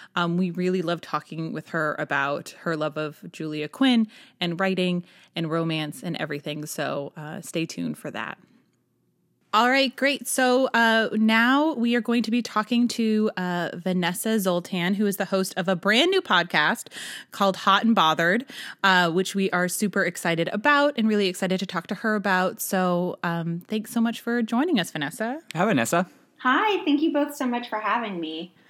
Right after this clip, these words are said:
Speaker 1: Of course. So, you're a relatively new romance reader.
Speaker 3: I am. Um, I start, so yes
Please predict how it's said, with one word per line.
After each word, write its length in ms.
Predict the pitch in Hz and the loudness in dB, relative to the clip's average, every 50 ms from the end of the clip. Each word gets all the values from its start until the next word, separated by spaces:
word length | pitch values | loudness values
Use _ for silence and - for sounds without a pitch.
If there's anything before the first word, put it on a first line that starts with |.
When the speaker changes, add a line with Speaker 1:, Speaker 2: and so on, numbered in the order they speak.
| _ _ - - - - - - | _ _ -20 -20 -20 -20 -10 -2
Speaker 1:
Of 240 | 254 262 262 247 _ | 0 0 0 -2 _
course. 560 | - - - - 254 302 311 202 185 - - - - - - | -18 -16 -6 -2 2 4 4 4 2 0 -6 -14 -18 -20 -14
So, 640 | - - - - 285 269 269 262 262 254 262 262 254 - | -10 -6 -2 2 4 4 6 6 4 4 4 2 0 2
you're 560 | 226 233 254 294 320 339 359 381 392 381 - - | 2 4 4 6 4 4 4 4 2 2 2 2
a 160 | 262 277 269 | 4 4 6
relatively 840 | 247 233 240 240 254 262 - - 262 233 214 247 240 233 233 220 - | 6 6 6 4 4 2 2 2 0 2 4 4 4 4 4 4 4
new 380 | 196 208 233 262 277 285 269 220 | 6 8 8 8 8 6 6 6
romance 560 | 214 196 180 175 175 165 160 156 147 - - | 4 4 4 4 4 2 2 2 0 -2 -4
reader. 560 | 160 156 143 143 139 139 135 143 185 240 - _ _ _ _ _ _ _ _ _ _ _ - _ _ _ - - _ - | -2 -2 -2 0 0 0 2 2 2 0 -2 _ _ _ _ _ _ _ _ _ _ _ -20 _ _ _ -20 -16 _ -2
Speaker 3:
I 400 | 214 233 254 269 302 311 - - - | 2 4 4 4 4 2 0 -2 -2
am. 580 | 226 240 269 277 240 202 185 175 175 175 175 - - - | 0 2 2 2 2 2 0 -2 -2 -4 -6 -8 -4 -2
Um, 640 | 208 220 220 220 220 220 220 226 - - - 170 - - - | 0 0 2 0 0 0 -2 -4 -6 -8 -10 -14 -12 -4 0
I 200 | 214 240 285 277 | 2 2 2 0
start, 160 | - 440 - - - - _ _ - | -2 -6 -6 -8 -14 -20 _ _ -8
so 140 | 262 277 480 | -2 0 0
yes 380 | 494 440 453 494 508 508 - | 0 2 2 2 2 2 0